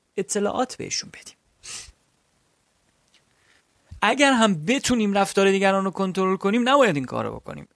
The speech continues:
چرا؟ چون در روابط دراز مدت ما با اون فرد دچار اشکال می‌شیم. نمی‌تونیم یه رابطه سالم و غیر سمی با طرف داشته باشیم. رابطه‌ای که یه نفر دنبال کنترل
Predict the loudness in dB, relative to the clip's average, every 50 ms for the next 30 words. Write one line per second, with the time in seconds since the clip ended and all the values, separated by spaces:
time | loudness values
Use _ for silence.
0 | -20 -10 -6 -4 -2 0 2 2 2 0 -2 -4 -8 -14 -20 -20 _ _ -4 -4
1 | -2 -2 -2 -2 0 0 0 0 0 -2 -2 0 0 0 0 0 0 -2 -2 -2
2 | -2 0 0 0 0 0 -2 -2 -4 -4 -4 -4 -4 -4 -4 -4 -4 -6 -6 -6
3 | -6 -6 -6 -6 -8 -10 -16 -20 -20 _ _ _ -6 2 4 4 4 4 2 0
4 | -2 -4 -4 -2 -2 -2 0 -2 -4 -4 -6 -10 -14 -20 -20 _ _ _ -4 -2
5 | -2 0 0 0 2 2 2 0 0 -2 -4 -4 -4 -4 -4 -6 -8 -10 -10 -10
6 | -12 -14 -16 -18 _ _ _ _ _ _ -8 -6 -4 -4 -2 0 0 0 2 2
7 | 2 2 2 0 0 2 2 2 2 2 2 2 2 0 0 -2 -4 -10 _ _
8 | -6 -6 -4 -2 0 0 0 2 4 4 4 4 4 4 4 2 2 4 4 2
9 | 2 2 0 0 0 -2 -4 -8 -10 -8 -8 -10 -10 -12 -12 -14 -4 -2 0 2
10 | 2 2 0 0 -2 -4 -4 -4 -4 -2 -2 -2 -2 -2 -2 -2 -4 -4 -2 0
11 | 0 -2 -2 -2 -4 -4 -2 -2 -2 0 0 0 -2